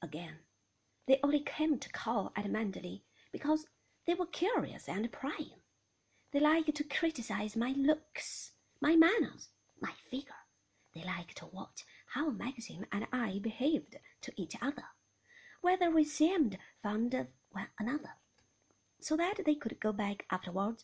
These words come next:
and discuss us, saying, "Very different from the old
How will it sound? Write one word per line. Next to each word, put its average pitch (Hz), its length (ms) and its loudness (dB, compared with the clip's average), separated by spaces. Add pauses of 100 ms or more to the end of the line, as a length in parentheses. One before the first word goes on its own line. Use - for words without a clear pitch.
(100)
and 190 180 -8
discuss 294 460 -4 (160)
us, - 320 -14 (240)
saying, 214 420 -2 (520)
"Very 466 260 4
different 233 540 2
from 175 240 -4
the 202 200 -6
old 262 220 2